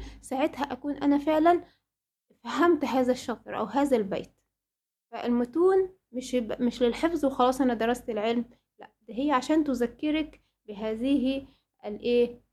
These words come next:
آه، العلوم أو ب-، ب-، بهذه الأبواب المتسعة من الشروحات. طب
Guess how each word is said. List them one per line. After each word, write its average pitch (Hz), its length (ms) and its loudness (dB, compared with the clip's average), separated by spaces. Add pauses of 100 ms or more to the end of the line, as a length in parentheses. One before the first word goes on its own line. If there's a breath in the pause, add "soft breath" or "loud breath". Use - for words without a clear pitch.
(280)
آه، 190 760 -4
العلوم 214 640 -2
أو 202 140 -4
ب-، 202 120 -10
ب-، 208 760 -2
بهذه 240 640 0
الأبواب 262 680 4
المتسعة 233 680 -2
من 220 160 -6
الشروحات. 196 520 -12 (540)
طب 277 80 -6